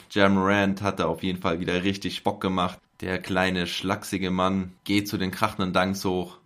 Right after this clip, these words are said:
Zwanzig Punkte, elf Assists. Anthony Edwards, der Rookie, der, der First-Pick-Rookie der Timberwolves, hatte Schwierigkeiten, nur zwei von neun.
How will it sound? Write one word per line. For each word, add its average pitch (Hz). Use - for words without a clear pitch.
Zwanzig 104
Punkte, 98
elf 98
Assists. 95
Anthony 107
Edwards, 113
der 98
Rookie, 107
der, 92
der 87
First-Pick-Rookie 113
der 95
Timberwolves, 101
hatte 92
Schwierigkeiten, 104
nur 98
zwei 101
von 101
neun. 196